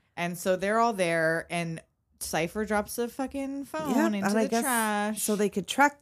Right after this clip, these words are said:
Speaker 1: So they
Speaker 2: them,
Speaker 1: can
Speaker 2: right?
Speaker 1: track
Speaker 2: 'Cause they,
Speaker 1: him.
Speaker 2: they say that later, like,
Speaker 1: Yeah.
Speaker 2: if he uses the phone, they could track him.
Speaker 1: So
Speaker 2: So they
Speaker 1: they
Speaker 2: go to the Oracle's
Speaker 1: Some of 'em
Speaker 2: apartment.
Speaker 1: stay at the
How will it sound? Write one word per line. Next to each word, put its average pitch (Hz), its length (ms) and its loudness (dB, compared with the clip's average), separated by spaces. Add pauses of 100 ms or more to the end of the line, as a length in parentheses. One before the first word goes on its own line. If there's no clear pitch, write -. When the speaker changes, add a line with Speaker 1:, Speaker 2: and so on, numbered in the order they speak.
(120)
Speaker 1:
So 196 100 -8
they 185 140 -4
Speaker 2:
them, - 180 0
Speaker 1:
can - 100 -2
Speaker 2:
right? 202 120 2
Speaker 1:
track 170 140 2
Speaker 2:
'Cause 175 180 2
they, 196 140 4
Speaker 1:
him. 185 160 -2
Speaker 2:
they 202 160 6
say 233 180 2
that 208 220 2
later, 165 340 2
like, 123 180 -2
Speaker 1:
Yeah. - 220 0
Speaker 2:
if 147 80 -6
he 160 60 -2
uses 160 360 -2
the 160 80 -8
phone, 143 280 -4
they 135 100 -2
could 127 140 -8
track 127 260 -6
him. 110 160 -12 (600)
Speaker 1:
So 185 140 -4
Speaker 2:
So 190 60 4
they 185 80 4
Speaker 1:
they 180 60 2
Speaker 2:
go 196 180 2
to 190 80 0
the 208 100 2
Oracle's 175 680 2
Speaker 1:
Some 240 280 0
of 233 60 -2
'em - 80 0
Speaker 2:
apartment. - 240 0
Speaker 1:
stay 202 160 2
at 202 220 -2
the 180 440 -2